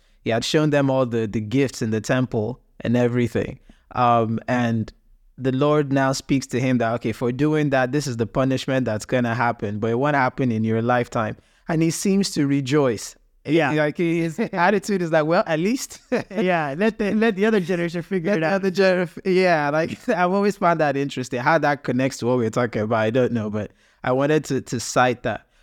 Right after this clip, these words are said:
Speaker 1: But I think it, it, to the, to what I said originally, it's not to get rid of the fact that, you know, as, as believers, it doesn't mean that we don't get to a place where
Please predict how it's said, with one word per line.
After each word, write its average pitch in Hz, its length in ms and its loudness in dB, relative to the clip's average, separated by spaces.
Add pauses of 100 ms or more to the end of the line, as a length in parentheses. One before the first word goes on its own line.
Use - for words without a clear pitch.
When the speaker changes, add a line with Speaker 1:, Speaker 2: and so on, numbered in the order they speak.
(120)
Speaker 1:
But 165 380 0 (720)
I 151 100 4
think 175 280 0
it, 147 460 -4
it, - 200 -16
to 147 160 -2
the, 139 100 -4
to 139 380 -2
what 160 160 4
I 143 100 4
said 139 220 0
originally, 127 800 -2
it's 139 180 -2
not 180 220 2
to 139 120 -2
get 135 240 0
rid 139 140 0
of 123 100 2
the 117 80 -2
fact 127 360 -2
that, 113 260 0
you 120 100 0
know, 117 140 0
as, 113 340 -2
as 104 380 -2
believers, 117 680 2
it 107 80 0
doesn't 131 360 2
mean 123 240 2
that 113 180 2
we 113 100 0
don't 123 200 2
get 117 160 2
to 110 140 -2
a 104 40 -2
place 107 320 -2
where 110 240 -2